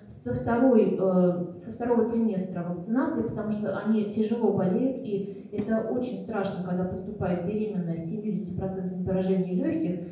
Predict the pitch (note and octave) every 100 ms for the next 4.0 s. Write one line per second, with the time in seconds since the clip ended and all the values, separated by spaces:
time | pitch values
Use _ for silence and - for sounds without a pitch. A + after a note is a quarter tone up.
0 | - - G#3 G#3+ G#3+ A3 A3 F#3+ E3 E3
1 | D3 F3+ F3+ E3+ E3+ F#3 F3+ D#3+ - -
2 | D#3 D#3+ G#3+ C4+ B3+ G3 F3 E3+ A3+ A#3
3 | G3 E3+ F3 E3+ F#3+ F#3+ F#3 E3 -